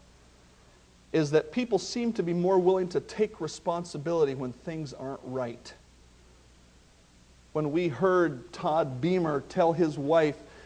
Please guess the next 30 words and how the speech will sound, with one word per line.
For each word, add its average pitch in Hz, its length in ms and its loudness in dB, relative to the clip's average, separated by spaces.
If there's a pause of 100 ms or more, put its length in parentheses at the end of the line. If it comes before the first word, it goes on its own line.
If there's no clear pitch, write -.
(240)
that 135 80 -2
some 196 260 6
of 175 120 0
the 156 80 -4
passengers 156 760 2
were 139 140 2
going 156 260 0
to 135 120 0
do 151 360 4
something, 127 720 -2 (760)
and 139 160 0
then 170 140 4
he 170 140 0
said, 143 340 2
"Let's 170 340 6
roll," 143 640 6 (1080)
we 151 160 10
all 170 180 8
got 139 180 4
a 127 40 6
lump 151 300 2
in 135 80 4
our 151 160 2
throat 151 340 4
and 240 80 -2
a - 40 -10
shiver 160 340 2
in 139 80 0
our 143 140 2
spine, 151 440 0